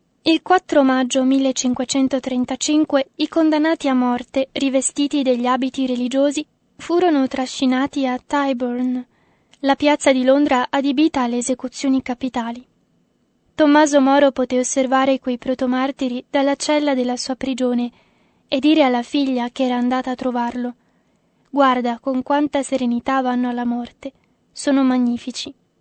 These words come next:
Il primo ad essere strangolato fu San Giovanni Holton. Egli abbracciò il boia che gli chiedeva perdono, respinse un ultimo invito a sottomettersi all'editto reale e mise il collo nel cappio,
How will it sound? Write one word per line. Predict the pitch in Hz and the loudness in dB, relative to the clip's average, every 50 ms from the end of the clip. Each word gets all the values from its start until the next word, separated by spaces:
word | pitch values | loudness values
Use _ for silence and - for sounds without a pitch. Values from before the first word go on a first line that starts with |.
| _ _ _ _ _ _ _ _ _ _ _ _ _ _ _ _ - | _ _ _ _ _ _ _ _ _ _ _ _ _ _ _ _ -4
Il | 294 294 | -2 -2
primo | - - 349 359 349 311 285 262 - | 0 2 2 4 4 4 2 0 -2
ad | - 269 262 | -2 -2 -2
essere | 277 285 285 - - 277 269 254 247 240 | 0 -2 -2 -2 -2 0 0 0 0 -4
strangolato | - - - 269 262 254 254 262 254 247 247 247 254 - 285 269 - _ _ _ _ _ _ _ | -6 -6 -4 -2 -2 0 0 0 0 0 -2 -2 -4 -4 -6 -8 -10 _ _ _ _ _ _ _
fu | - - 302 320 339 330 | -10 -4 0 0 0 0
San | - - 269 254 254 | 0 -2 -2 0 0
Giovanni | 247 269 262 262 262 277 285 285 285 294 285 - | 0 0 0 0 0 0 0 0 0 -2 -4 -2
Holton. | - 269 254 240 - - 247 247 240 240 247 240 - _ _ _ _ _ _ _ _ _ _ _ _ _ _ | -2 -2 -2 -2 -6 -8 -4 -4 -2 -2 -4 -6 -10 _ _ _ _ _ _ _ _ _ _ _ _ _ _
Egli | - 285 277 277 277 269 262 - | 0 2 2 2 2 -2 -4 -2
abbracciò | - 277 254 247 269 277 269 - - 302 277 | -2 -2 2 2 2 2 0 -2 -2 0 0
il | 262 247 | 0 0
boia | 233 254 247 240 240 247 247 247 | 0 0 0 0 0 -2 -4 -4
che | - 262 247 | -4 -6 -4
gli | 247 254 | -4 -4
chiedeva | 240 - 262 247 262 262 247 254 | -4 -4 -2 -2 0 0 0 -2
perdono, | 247 - 262 254 269 240 254 240 247 247 254 247 - _ _ _ _ _ _ _ _ _ _ | -2 -2 -2 -4 -2 -2 -2 -2 -2 -2 -4 -6 -8 _ _ _ _ _ _ _ _ _ _
respinse | - 285 277 269 - - - 285 294 294 - - 285 269 262 - - | 0 2 2 0 0 -2 0 0 0 0 0 0 0 0 0 0 0
un | 269 269 | 0 2
ultimo | 285 302 294 - - 269 254 247 | 2 0 0 -2 -2 0 0 0
invito | 247 247 254 262 277 294 - 277 | 0 0 0 0 -2 -2 -2 -2
a | 247 247 | -2 -2
sottomettersi | 247 - 262 247 - - 262 254 262 262 - - 269 262 262 - - 262 | -2 -4 -8 -8 -6 -4 -2 -2 -2 -2 -4 -4 -6 -6 -4 -6 -6 -6
all'editto | 240 240 247 240 269 262 - - 277 262 | -4 -4 -6 -6 -6 -8 -6 -4 -2 -2
reale | 247 233 240 240 240 254 262 285 - _ _ _ _ _ _ _ _ _ | -2 -4 -6 -8 -6 -6 -8 -8 -10 _ _ _ _ _ _ _ _ _
e | - 294 | 0 2
mise | 285 294 302 302 269 277 269 | 4 4 4 2 2 2 2
il | 254 247 240 - | 2 2 -2 -4
collo | - - 294 294 302 294 285 | -2 0 0 0 2 0 0
nel | 247 247 254 - | 0 -2 -4 -6
cappio, | - - 247 233 - _ _ - 254 247 | -6 -6 -6 -6 -6 _ _ -8 -6 -6